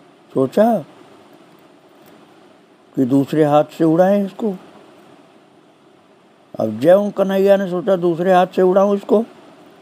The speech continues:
सर से उड़ गई वो। अरे कहाँ गई भाग के वो? अब कन्हैया इधर उधर मुंह घुमा के उसे देख लेना चाहता है कि गई कहाँ। अब सुबल हंसने लगा,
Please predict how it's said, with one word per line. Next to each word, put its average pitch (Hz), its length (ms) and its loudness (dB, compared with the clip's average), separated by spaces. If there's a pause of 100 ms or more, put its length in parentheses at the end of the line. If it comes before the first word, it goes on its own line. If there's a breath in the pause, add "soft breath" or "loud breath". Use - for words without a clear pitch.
(440)
सर 247 240 0
से 190 140 -14
उड़ 110 220 -8
गई 98 100 -10
वो। 98 140 -16 (1160)
अरे 185 100 -2
कहाँ 202 340 0
गई 285 140 2
भाग 196 300 2
के 175 80 2
वो? 123 180 0 (1600)
अब 156 120 -2
कन्हैया 202 380 2
इधर 202 120 0
उधर 202 260 0
मुंह 208 240 -4
घुमा 190 280 -4
के 220 120 -6
उसे 214 360 2 (480 loud breath)
देख 185 280 2
लेना 185 260 4
चाहता 170 340 2
है 175 80 2
कि 165 100 -4
गई 180 260 2
कहाँ। 123 320 -6 (2750 loud breath)
अब 127 100 2
सुबल 156 380 0
हंसने 131 360 -6
लगा, 127 240 0